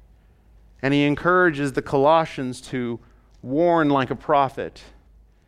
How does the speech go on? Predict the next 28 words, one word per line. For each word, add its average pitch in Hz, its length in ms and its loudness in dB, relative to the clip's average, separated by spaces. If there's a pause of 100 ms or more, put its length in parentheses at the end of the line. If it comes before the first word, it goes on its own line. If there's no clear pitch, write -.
(180)
teach - 640 -4
like 131 220 0
an 127 80 -2
evangelist, 120 920 -2 (680)
and 131 100 0
apply 143 360 2
wisdom 127 680 -4 (420)
like 120 160 -4
a 113 40 -8
counselor. - 720 -10 (1500)
So - 120 -14
let's - 160 -10
look 135 100 -6
at 131 80 -10
those 120 200 -2
briefly. 113 500 -6 (1400)
As 143 120 -4
Paul 208 200 4
tells 196 400 6
them, 156 260 0
warning 254 440 4
everyone, 202 640 2
I - 20 0
mentioned 165 440 0
warn 220 220 4
like 202 200 4
a 190 60 -4
prophet. 190 720 0